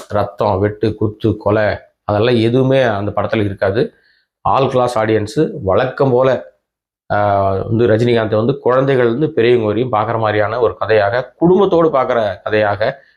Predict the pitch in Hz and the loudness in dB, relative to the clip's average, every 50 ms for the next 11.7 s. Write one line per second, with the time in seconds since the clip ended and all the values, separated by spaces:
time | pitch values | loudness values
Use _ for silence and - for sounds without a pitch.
0 | _ _ - 151 165 175 175 165 160 151 156 147 151 - 131 117 123 123 120 113 | _ _ 0 2 2 4 4 4 2 2 2 0 0 -2 -2 0 0 0 0 0
1 | 110 104 - 113 117 117 113 110 117 120 113 107 - 101 104 - 110 101 98 95 | 0 -2 -2 0 0 2 2 0 0 -2 -4 -4 -6 -6 -6 -4 -4 -2 0 0
2 | 101 101 - - 104 101 95 - - 95 107 135 - - _ _ _ _ _ _ | 0 -2 -2 -4 -6 -6 -6 -6 -4 -2 -2 -2 -2 -4 _ _ _ _ _ _
3 | _ _ _ _ - 110 104 113 120 113 113 113 123 120 113 107 98 98 110 107 | _ _ _ _ -2 0 2 2 2 2 2 2 2 2 2 2 0 0 -2 -4
4 | - 127 120 117 110 120 120 113 113 117 127 123 117 101 - - 104 104 107 104 | -2 -2 -2 -2 -2 -2 -2 -2 -2 -2 -2 -4 -4 -4 -6 -4 -4 -2 0 0
5 | 104 98 95 - 95 104 101 98 95 92 95 92 95 92 90 - - - 107 123 | 0 0 0 -2 -2 -2 0 0 0 0 0 0 -2 -4 -6 -8 -6 -4 -4 -2
6 | 123 - 113 110 110 104 - - 107 123 120 113 110 104 104 117 123 110 95 90 | -2 -2 -2 0 0 -2 -2 0 0 0 2 2 2 0 0 0 0 -2 -2 -2
7 | 98 101 120 139 135 127 127 127 123 123 - 139 131 123 - _ _ _ _ _ | -2 0 2 2 2 2 2 0 0 -2 -2 -4 -4 -6 -8 _ _ _ _ _
8 | - - 135 139 120 120 120 113 110 107 117 123 123 113 113 117 117 104 107 104 | -4 -2 0 2 2 2 2 2 2 2 2 2 2 2 2 2 2 0 0 -2
9 | - - 95 92 90 - 92 - 104 101 98 95 98 98 92 - 98 92 92 90 | -2 -4 -8 -6 -6 -6 -4 -2 -2 -2 -2 -2 -4 -6 -6 -4 -6 -4 -2 -2
10 | 90 101 104 123 - - _ _ _ _ _ - 113 117 117 120 131 143 147 147 | -2 -2 -2 -4 -4 -8 _ _ _ _ _ 0 2 2 4 4 2 2 0 0
11 | - 127 127 139 147 127 123 135 160 - - - - | 0 0 2 2 2 2 0 0 0 -2 -4 -6 -14